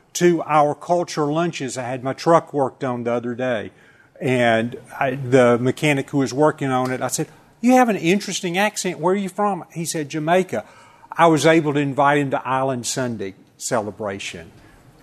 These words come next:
And so it's those intentional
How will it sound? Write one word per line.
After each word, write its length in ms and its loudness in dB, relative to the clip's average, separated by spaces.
And 240 4
so 280 6
it's 180 0
those 400 6
intentional 1400 2